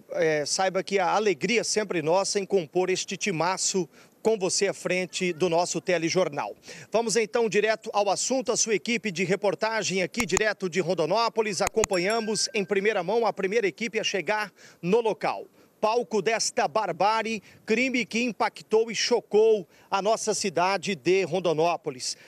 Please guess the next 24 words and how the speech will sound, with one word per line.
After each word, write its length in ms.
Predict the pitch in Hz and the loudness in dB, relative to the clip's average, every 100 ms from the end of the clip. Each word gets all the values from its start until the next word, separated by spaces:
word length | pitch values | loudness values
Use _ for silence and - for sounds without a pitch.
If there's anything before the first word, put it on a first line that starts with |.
| - _ | -20 _
A 120 | 180 | -6
vítima 640 | 147 277 - 254 254 202 147 | -2 -2 -2 -2 0 -2 -4
da 220 | 175 214 | 0 2
execução 640 | 220 165 226 - - 240 247 | 2 2 -2 -2 -2 0 0
trata-se 540 | 233 220 220 208 - | 0 -2 -2 -6 -6
de 80 | 185 | -4
uma 180 | 202 196 | -2 -2
jovem 440 | 151 214 196 190 | 2 2 2 0
bancária 760 | 165 160 135 214 233 233 233 208 _ - - | 0 -2 0 0 0 0 0 -2 _ -20 -8
que 80 | - | -2
acabou 440 | 214 214 180 226 | 0 2 4 2
sendo 640 | 185 - 214 214 156 175 180 - | 2 0 0 -2 0 -2 -2 -2
executada 1160 | 233 220 - 226 190 - 208 214 190 220 208 180 _ - | 0 2 0 0 -2 -2 -2 -2 0 0 0 -2 _ -2
com 200 | 214 202 | 0 0
quatro 640 | - - 226 226 226 226 | -6 0 0 0 -4 -4
disparos 680 | 190 190 - - 202 208 196 | -2 -2 -4 0 0 2 0
de 140 | 127 202 | 2 2
arma 280 | 202 196 190 | 2 0 -2
de 120 | 165 | -4
fogo 400 | - 208 202 190 | 0 2 2 2
na 80 | 202 | 0
altura 500 | 170 - 208 220 208 | 0 -2 -2 0 0
da 100 | 196 | -2
cabeça. 680 | 196 156 180 165 - 107 | -2 0 0 0 -6 -10